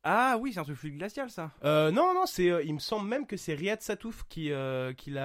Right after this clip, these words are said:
Speaker 2: euh, qui l'a scénarisé. Après, je sais pas si c'est également le dessinateur. Bah, c'est,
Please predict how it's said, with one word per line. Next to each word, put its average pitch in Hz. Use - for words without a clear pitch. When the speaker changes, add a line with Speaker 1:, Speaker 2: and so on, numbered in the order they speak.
Speaker 2:
euh, 117
qui -
l'a 131
scénarisé. 151
Après, 156
je 143
sais 151
pas 143
si 127
c'est -
également 127
le 131
dessinateur. 131
Bah, 147
c'est, 190